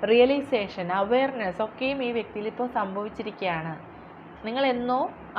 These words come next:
ആഗ്രഹിച്ചിരുന്ന കാര്യം, യൂണിവേഴ്സിൽ സറണ്ടർ ചെയ്തിരുന്ന കാര്യം, മാനിഫെസ്റ്റ് ചെയ്തിരുന്ന കാര്യം ഈ ഒരു സിറ്റുവേഷനിൽ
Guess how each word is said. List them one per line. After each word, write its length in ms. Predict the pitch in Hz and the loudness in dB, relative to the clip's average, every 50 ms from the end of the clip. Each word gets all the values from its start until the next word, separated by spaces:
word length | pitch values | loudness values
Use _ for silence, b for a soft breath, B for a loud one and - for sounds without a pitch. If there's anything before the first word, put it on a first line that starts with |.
| 196 208 | 4 6
ആഗ്രഹിച്ചിരുന്ന 640 | 220 220 226 247 254 269 262 269 285 254 262 262 247 233 208 | 6 6 4 4 4 4 4 2 0 2 2 2 2 2 2
കാര്യം, 320 | 185 170 165 165 160 160 - - - - - - - - - - - 214 | 0 0 0 -2 -4 -6 -8 -14 -16 -18 -18 -18 -18 -18 -12 -8 -4 -2
യൂണിവേഴ്സിൽ 480 | 214 226 233 240 247 240 240 262 262 269 269 254 | 0 2 6 6 6 6 6 4 0 4 4 4
സറണ്ടർ 360 | 220 214 220 220 226 247 262 247 262 | 4 4 2 0 0 0 0 2 0
ചെയ്തിരുന്ന 360 | 247 226 220 214 214 208 196 196 180 | 0 0 0 -2 -4 -4 -2 -2 0
കാര്യം, 260 | 175 185 180 185 190 196 | 0 0 -2 -2 -2 0
മാനിഫെസ്റ്റ് 500 | 196 208 226 262 262 - 285 277 - 285 262 254 | 0 0 0 0 0 0 -2 -2 -2 -2 0 2
ചെയ്തിരുന്ന 380 | 240 220 202 196 196 202 202 - 190 | 2 2 2 -2 -4 -6 -4 -2 0
കാര്യം 300 | 175 165 165 170 180 269 - B B B B B B B B B - 254 | 0 0 0 -2 -6 -6 -8 B B B B B B B B B 0 2
ഈ 80 | 294 349 370 302 262 | 4 4 6 6 4
ഒരു 120 | 254 269 277 277 - - - - - | 4 2 0 -4 -6 -12 -16 -8 -6
സിറ്റുവേഷനിൽ 560 | - 214 - 214 196 190 185 190 - - 180 | -6 -4 -2 -2 0 0 -2 -2 -4 -4 -4